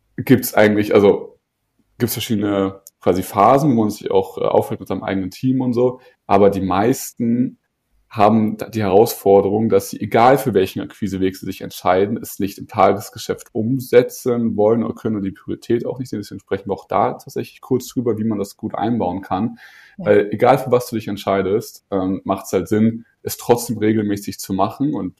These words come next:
Speaker 1: mein Vorschlag ist eben, das über Social Media regelmäßig zu machen. Damit meine ich vielleicht eine halbe Stunde am Tag. Das ist nicht viel, aber trotzdem das konsequent durchziehen, weil du dann die, die Nachfrage für deine Dienstleistung so hoch hältst, dass wenn du Kunden brauchst, die annehmen kannst und nicht in diese Bredouille kommst von,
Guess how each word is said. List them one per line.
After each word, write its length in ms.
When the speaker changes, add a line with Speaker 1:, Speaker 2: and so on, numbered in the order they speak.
Speaker 1:
mein 260
Vorschlag 420
ist 140
eben, 180
das 120
über 160
Social 320
Media 240
regelmäßig 480
zu 100
machen. 120
Damit 240
meine 160
ich 40
vielleicht 240
eine 80
halbe 140
Stunde 300
am 100
Tag. 260
Das 120
ist 180
nicht 160
viel, 260
aber 140
trotzdem 480
das 160
konsequent 420
durchziehen, 320
weil 120
du 100
dann 400
die, 500
die 120
Nachfrage 640
für 80
deine 180
Dienstleistung 540
so 200
hoch 260
hältst, 280
dass 180
wenn 140
du 120
Kunden 340
brauchst, 260
die 80
annehmen 380
kannst 260
und 80
nicht 160
in 80
diese 180
Bredouille 380
kommst 320
von, 240